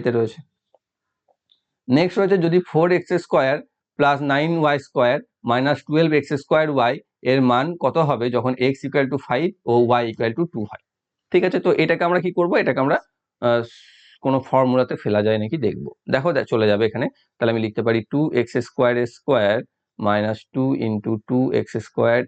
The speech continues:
into থ্রি ওয়াই প্লাস থ্রি ওয়াই এ স্কয়ার, তাই না? A মাইনাস B হোল স্কয়ার ফর্মুলাতে, তাহলে এখান থেকে লিখতে পারি টু এক্স স্কয়ার মাইনাস থ্রি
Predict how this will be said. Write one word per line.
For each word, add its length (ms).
into 260
থ্রি 180
ওয়াই 240
প্লাস 260
থ্রি 200
ওয়াই 200
এ 20
স্কয়ার, 280
তাই 160
না? 60
A 120
মাইনাস 320
B 20
হোল 160
স্কয়ার 220
ফর্মুলাতে, 400
তাহলে 180
এখান 120
থেকে 160
লিখতে 200
পারি 100
টু 80
এক্স 120
স্কয়ার 280
মাইনাস 340
থ্রি 180